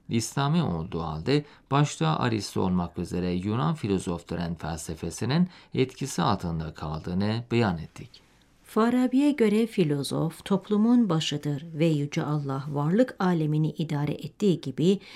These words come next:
Speaker 2: filozof da toplumun işlerine çeki düzen verir. Farabi en çok siyasi felsefe üzerinde durmuştur. Farabi sosyal ve siyasi kaygıları bol olan bir filozoftur ve bu da sosyal ve siyasi meseleler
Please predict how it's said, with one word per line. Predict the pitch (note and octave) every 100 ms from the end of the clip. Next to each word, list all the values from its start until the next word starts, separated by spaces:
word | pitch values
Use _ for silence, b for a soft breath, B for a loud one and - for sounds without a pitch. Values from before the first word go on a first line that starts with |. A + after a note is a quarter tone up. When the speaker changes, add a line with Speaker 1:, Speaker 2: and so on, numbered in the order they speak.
| B B
Speaker 2:
filozof | A3 B3 C4 D4+ -
da | A3+ A#3+
toplumun | - E3+ - D3 D3+
işlerine | D3 - - C3 E3 F#3
çeki | F3 - -
düzen | A#2+ A#2+ A#2
verir. | - - - - _ b b b b
Farabi | - D3+ C3+ C3+ D#3
en | - C4 B3+
çok | - A#3+ -
siyasi | - A3 A3+ - C4+
felsefe | - E3 D3+ E3 D#3+
üzerinde | D3 C#3+ C#3 C3+ C3
durmuştur. | C3 C3 C3 B2 - - - b b b b b b
Farabi | - G#3+ B3+ C4+ D4+ D4+
sosyal | D4+ B3+ B3 A#3 A3+ A3
ve | G3+
siyasi | G#3+ F#3 E3+ E3+ - F#3
kaygıları | E3 C#3+ D3 C3 C#3 C3+ C#3
bol | G3+ G#3+
olan | - C3+ C3+ D#3+
bir | F3+ F#3+
filozoftur | - G#3+ G3+ G3 E3 - C3+ B2+ B B B D#3
ve | D3+
bu | C#3 C3+
da | C#3+ G3+
sosyal | - D3+ - C3+ B2+ B2
ve | C#3
siyasi | C#3+ D3+ C#3 D#3 - C4+
meseleler | B3+ - G#3 G3+